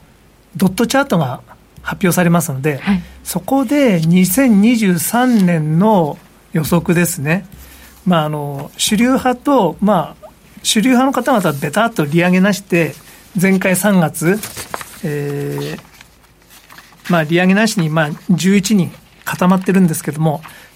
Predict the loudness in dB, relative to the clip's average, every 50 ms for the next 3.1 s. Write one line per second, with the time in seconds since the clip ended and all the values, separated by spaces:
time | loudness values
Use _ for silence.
0 | -4 -2 0 0 0 0 -2 -2 -2 -2 -2 -2 0 2 4 4 4 4 4 2
1 | 2 2 2 0 0 0 0 -4 -4 -4 -4 -4 -4 -2 -2 -2 -2 -2 -2 -2
2 | 0 0 2 2 2 0 0 -2 -4 -6 -6 -2 0 0 0 0 0 -2 -4 -6
3 | -6